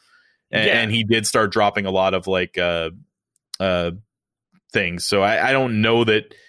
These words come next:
Speaker 1: he's gonna get away with anything weird. He probably will, but
Speaker 2: Oh my
Speaker 1: anyway.
Speaker 2: God, come on now.
Speaker 1: The,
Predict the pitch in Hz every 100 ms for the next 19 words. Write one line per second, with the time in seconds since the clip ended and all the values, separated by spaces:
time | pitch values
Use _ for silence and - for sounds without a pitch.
0 | _ _ - 113 113 107 101 98 101 98
1 | 98 92 95 107 107 104 101 110 - -
2 | 107 90 92 95 - 180 143 104 202 127
3 | 95 - 104 98 98 104 _ _ _ _
4 | _ _ _ _ - _ _ - 123 113